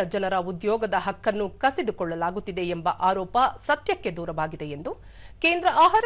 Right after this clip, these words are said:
ಮತ್ತು ನಾಗರಿಕ ಸರಬರಾಜು ಹಾಗೂ ಹೊಸ ಮತ್ತು ನವೀಕರಿಸಬಹುದಾದ ಇಂಧನ ಸಚಿವ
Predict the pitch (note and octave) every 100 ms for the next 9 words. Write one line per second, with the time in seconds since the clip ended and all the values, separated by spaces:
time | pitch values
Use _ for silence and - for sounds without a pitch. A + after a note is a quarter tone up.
0 | A4+ - G3+ F#3+ F3+ F3+ F3 - F3+ E3+
1 | F3+ F3+ A#3+ D#4 B3+ F#3 F3+ F3 A3+ C4+
2 | C4+ B3+ A3+ G3+ B3+ F#4 A3+ - E3+ F3
3 | F3+ F3 F#3 F3+ F3 E3+ E3 F3+ G3